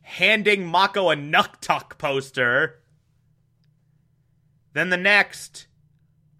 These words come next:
they'll have this serious conversation about, "Oh, Asami didn't want to be here because you being in jail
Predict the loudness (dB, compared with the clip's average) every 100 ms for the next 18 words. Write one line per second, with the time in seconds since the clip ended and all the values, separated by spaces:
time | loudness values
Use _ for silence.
0 | 0 2 4 2 0 -6 -4 0 4 4
1 | 2 2 0 2 -2 -2 2 4 2 -2
2 | -2 -2 -2 0 0 0 -8 _ _ -6
3 | -4 -4 -4 -4 -2 -6 -6 -8 -10 -6
4 | -8 -6 -8 -8 -12 -14 -10 -10 -10 -18
5 | -20 _ _ _ -10 -8 -4 -6 -6 -12
6 | -8 -2 0 0 -4 -8